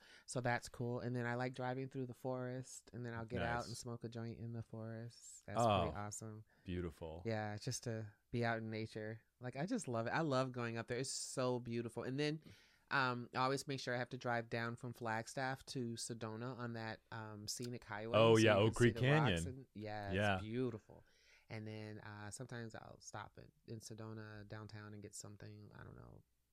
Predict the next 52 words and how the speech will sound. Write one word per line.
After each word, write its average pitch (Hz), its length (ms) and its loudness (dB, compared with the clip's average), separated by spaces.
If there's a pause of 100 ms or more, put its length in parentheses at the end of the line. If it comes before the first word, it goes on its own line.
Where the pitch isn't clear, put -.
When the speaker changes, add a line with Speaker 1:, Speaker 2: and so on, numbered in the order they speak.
(140)
Speaker 1:
whatever, 98 480 -10 (180)
chocolate - 360 -12
fudge - 260 -14
or - 80 -14
something. - 340 -18 (440)
Speaker 2:
Oh, 135 480 10
Speaker 1:
Um, - 40 0
from 120 100 0
Speaker 2:
I 110 60 4
Speaker 1:
the, 113 60 2
Speaker 2:
think 139 140 6
I 127 60 8
know 131 180 8
Speaker 1:
the 123 80 8
fudge 123 100 4
Speaker 2:
exactly 120 300 8
Speaker 1:
place. 131 120 6
Speaker 2:
where 120 120 10
you're 107 100 6
talking 101 320 6
about. 92 240 2
Yes, 95 320 4
Speaker 1:
I - 60 2
think 349 120 4
Speaker 2:
we - 60 8
Speaker 1:
there's 427 140 6
a 262 40 4
Speaker 2:
love 123 200 10
Speaker 1:
couple - 80 6
Speaker 2:
that - 100 6
Speaker 1:
of - 60 -6
fudge 113 160 4
Speaker 2:
place. 78 100 -6
Speaker 1:
places 107 380 -4
down 101 240 -2
there. 95 240 -6 (260)
Speaker 2:
We 127 240 8
go, 139 340 12
Speaker 1:
Or 101 80 6
Speaker 2:
yeah, 113 200 12
Speaker 1:
up 101 80 10
Speaker 2:
the 110 60 6
Speaker 1:
there. 110 60 6
Speaker 2:
one 139 120 8
that 156 60 8
we 143 140 8
go 131 160 8
to, 127 180 6
I - 20 8
forgot 110 360 8
what 101 160 2
the 95 300 6